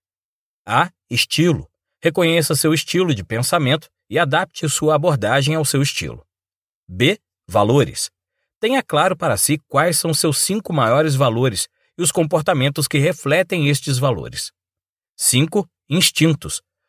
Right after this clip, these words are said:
Confie nos seus instintos. Seis, sinta o sucesso. O sucesso no gerenciamento de tempo é sobre a forma como você se sente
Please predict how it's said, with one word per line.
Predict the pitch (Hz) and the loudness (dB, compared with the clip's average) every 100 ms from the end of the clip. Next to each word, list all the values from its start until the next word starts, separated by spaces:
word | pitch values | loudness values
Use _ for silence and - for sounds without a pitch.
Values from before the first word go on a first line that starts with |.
| _ _ | _ _
Confie | 190 202 - 190 185 | -2 -2 -2 -2 0
nos | 139 | 0
seus | - 135 | 2 2
instintos. | 135 127 - 113 117 - - _ _ _ _ _ | 2 0 -2 -6 -6 -8 -10 _ _ _ _ _
Seis, | - - 139 95 - _ _ _ | -4 0 2 0 -6 _ _ _
sinta | - - 254 269 | -4 0 2 2
o | 233 | 0
sucesso. | - 165 - 117 - - _ _ _ _ _ _ _ | 0 -2 2 2 0 -6 _ _ _ _ _ _ _
O | 220 | -2
sucesso | - - 180 196 - | 0 0 0 0 0
no | 147 127 | 0 2
gerenciamento | 147 170 151 104 127 156 | 2 0 0 0 0 0
de | 101 90 | -4 -4
tempo | 120 139 - | -2 -2 -2
é | 85 | -4
sobre | - 165 170 | 0 0 2
a | 151 | 0
forma | - 156 160 147 | 0 0 0 -2
como | 165 170 | 0 0
você | 147 180 - 170 202 | 2 0 0 0 0
se | - | 0
sente | 139 - 98 - | -2 -2 -4 -8